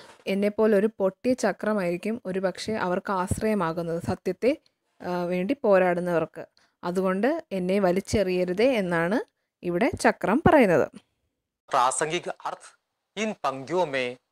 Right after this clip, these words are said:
Speaker 2: पूर्ण रूप से व्यक्त है।
Speaker 1: അപ്പൊ കവിതയുടെ സന്ദർഭോചിതമായിട്ടുള്ള അർത്ഥം ഈ വരികളിൽ പൂർണ്ണമായിട്ടും പ്രകടമാകുന്നുണ്ട്।
Speaker 2: टूटा पहिया आगे क्या कहता है?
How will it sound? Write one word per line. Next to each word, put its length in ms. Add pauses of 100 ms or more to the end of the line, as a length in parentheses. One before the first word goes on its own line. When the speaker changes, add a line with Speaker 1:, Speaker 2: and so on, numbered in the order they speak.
(200)
Speaker 2:
पूर्ण 360
रूप 260
से 300
व्यक्त 300
है। 240 (680)
Speaker 1:
അപ്പൊ 160 (120)
കവിതയുടെ 680 (440)
സന്ദർഭോചിതമായിട്ടുള്ള 1200
അർത്ഥം 540
ഈ 200
വരികളിൽ 500
പൂർണ്ണമായിട്ടും 1000 (120)
പ്രകടമാകുന്നുണ്ട്। 960 (2000)
Speaker 2:
टूटा 420
पहिया 480 (460)
आगे 400
क्या 420
कहता 440
है? 260